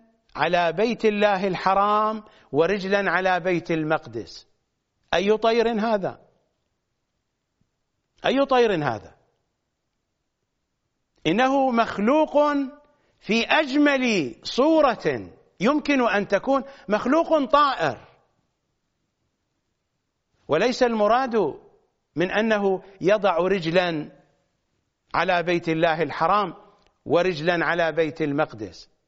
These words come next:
إنما ستكون له حكومة، سيكون متسلطاً على كل الطاقة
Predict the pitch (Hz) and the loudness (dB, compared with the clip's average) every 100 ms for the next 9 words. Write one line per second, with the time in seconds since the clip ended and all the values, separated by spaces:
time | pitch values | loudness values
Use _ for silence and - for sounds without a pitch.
0 | _ _ _ _ _ _ _ _ _ _ | _ _ _ _ _ _ _ _ _ _
1 | _ - 156 208 226 226 196 - - _ | _ -2 0 0 0 0 -4 -12 -20 _
2 | _ _ _ _ _ _ _ _ _ _ | _ _ _ _ _ _ _ _ _ _
3 | _ _ _ _ _ _ _ _ _ _ | _ _ _ _ _ _ _ _ _ _
4 | _ _ _ _ _ _ - 190 185 185 | _ _ _ _ _ _ 0 0 2 0
5 | 247 269 247 262 254 254 156 240 - 311 | 0 2 2 2 2 -2 0 0 2 2
6 | 359 330 226 - 180 127 90 78 _ _ | 2 2 -2 -2 -2 -2 -8 -20 _ _
7 | _ _ _ _ _ _ _ _ - 147 | _ _ _ _ _ _ _ _ -4 0
8 | 147 226 240 226 - - _ - 151 175 | 2 2 0 0 -4 -14 _ -8 -4 0
9 | 185 170 226 240 226 208 175 139 98 - | 0 2 0 2 0 0 -2 -2 -8 -16
10 | _ _ _ _ _ _ _ - 156 190 | _ _ _ _ _ _ _ -4 -2 0
11 | 190 185 277 247 220 202 202 233 233 233 | 0 0 -2 0 0 0 0 0 0 -4
12 | 208 214 208 202 190 | -4 -4 -2 -2 -6